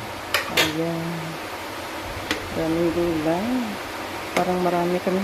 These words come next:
kumain. <laughs> Dalawa lang. Hindi naman siya kumain.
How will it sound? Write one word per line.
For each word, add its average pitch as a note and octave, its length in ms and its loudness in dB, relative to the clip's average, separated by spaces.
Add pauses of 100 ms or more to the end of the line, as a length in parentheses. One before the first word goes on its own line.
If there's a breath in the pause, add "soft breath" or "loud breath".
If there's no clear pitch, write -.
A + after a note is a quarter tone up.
(100)
kumain. F#3 320 2 (320)
<laughs> A3 240 2
Dalawa E3+ 400 6
lang. F3+ 320 2 (400)
Hindi G3 160 -2
naman F#3+ 240 0
siya - 160 -2
kumain. F3 800 0